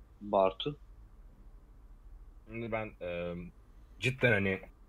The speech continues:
Speaker 2: hiçbir tahminim yok bu eşleşmeye baktığımda.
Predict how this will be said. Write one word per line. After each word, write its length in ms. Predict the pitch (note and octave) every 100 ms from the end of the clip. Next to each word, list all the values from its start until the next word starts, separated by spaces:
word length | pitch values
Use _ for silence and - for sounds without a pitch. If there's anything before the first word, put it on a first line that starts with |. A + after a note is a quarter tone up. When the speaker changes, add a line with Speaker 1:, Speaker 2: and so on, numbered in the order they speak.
| -
Speaker 2:
hiçbir 420 | C3+ - C#3+ C3+
tahminim 460 | - A2+ G2+ G#2 F#2+
yok 140 | F#2 - F#2
bu 180 | F2 E2+ - - - - - - -
eşleşmeye 640 | G2+ G2 G#2+ G2+ G#2+ G#2 G2
baktığımda. 460 | F#2 - G2+ A#2+